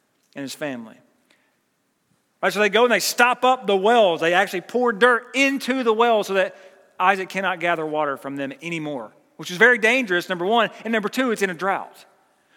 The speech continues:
So any water that they could have gotten, it now has made it extremely difficult. And look at Isaac's response. Verse seventeen, "So Isaac left there,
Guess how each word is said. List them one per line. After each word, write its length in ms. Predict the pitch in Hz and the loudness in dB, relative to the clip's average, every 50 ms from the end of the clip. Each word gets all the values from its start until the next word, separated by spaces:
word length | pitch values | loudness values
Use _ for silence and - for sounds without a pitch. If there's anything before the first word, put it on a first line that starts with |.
| _ | _
So 120 | - 226 226 | 0 0 0
any 300 | 262 247 254 277 277 254 | 2 2 2 2 2 2
water 320 | 233 240 269 302 285 247 | 4 6 6 6 6 4
that 120 | 226 208 | 2 2
they 140 | 196 208 202 | 2 2 2
could 340 | 190 - - - 285 320 294 | 0 -4 -4 0 2 2 4
have 220 | 240 208 185 156 | 4 2 2 2
gotten, 380 | 151 165 151 143 151 160 180 180 - - - | 2 2 2 2 -2 -6 -10 -12 -14 -10 -4
it 120 | 220 240 226 | -4 -2 2
now 220 | 233 233 226 226 | 2 2 2 2
has 100 | 226 202 | 0 0
made 160 | 196 220 208 | -2 -2 -2
it 100 | 196 202 | -2 -4
extremely 500 | 196 185 - - - 226 233 226 220 214 | -6 -6 -8 -4 -2 -2 0 0 -2 0
difficult. 640 | 196 240 240 - 170 - - 120 - - _ - _ _ _ _ _ _ _ _ _ _ _ _ _ _ | 0 0 -2 -2 -6 -12 -12 -16 -16 -18 _ -20 _ _ _ _ _ _ _ _ _ _ _ _ _ _
And 100 | - 190 | -6 -4
look 140 | 226 247 247 | -4 -2 -2
at 100 | 247 208 | -2 -2
Isaac's 380 | 180 208 208 220 202 214 208 214 | 0 0 0 0 -2 -6 -10 -12
response. 600 | 202 190 - 233 214 160 113 - - - - _ _ _ _ _ _ _ _ _ _ _ _ _ _ _ | -14 -10 -8 -6 -6 -6 -6 -10 -14 -20 -20 _ _ _ _ _ _ _ _ _ _ _ _ _ _ _
Verse 160 | 196 190 185 | -6 -6 -4
seventeen, 360 | - 208 202 202 - 214 214 | -4 -6 -6 -4 -6 -6 -6
"So 120 | - 175 | -6 -8
Isaac 360 | - - 165 202 214 214 208 208 | -8 -4 -4 -4 -4 -4 -6 -4
left 480 | 202 214 226 247 240 233 - - - | 0 0 2 2 0 -4 -8 -16 -16
there, 320 | 135 123 110 107 110 - | -14 -12 -12 -12 -16 -18